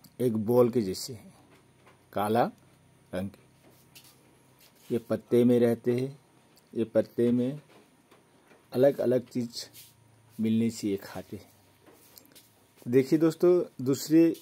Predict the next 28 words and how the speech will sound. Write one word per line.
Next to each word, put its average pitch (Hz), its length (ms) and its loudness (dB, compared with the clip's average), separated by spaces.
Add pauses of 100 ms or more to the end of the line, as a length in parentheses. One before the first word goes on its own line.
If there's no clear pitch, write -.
(100)
कीड़ों 143 300 2
के 147 120 -6
जैसे 131 540 0 (1120)
उसके - 220 -2
शरीर 131 400 0
को 147 260 -2 (1200)
पूरे 147 200 0
के 143 80 -2
पूरे 131 200 2
उसके 117 200 -2
ऊपरी 143 420 4
भाग 113 260 -2
से 120 140 -6
ढके 117 320 2
हुए, 95 300 -2 (1900)
तो 135 80 4
उसके 143 220 0
पाँव 151 440 2 (160)
नीचे 120 440 2
है 160 180 -6 (480)
और 120 60 -6
चलने 123 400 0
से 165 260 -2 (1600)
पूरे 139 300 2
शरीर 143 380 2 (220)
हिल 107 160 0
जाते - 280 -8
हैं। - 80 -20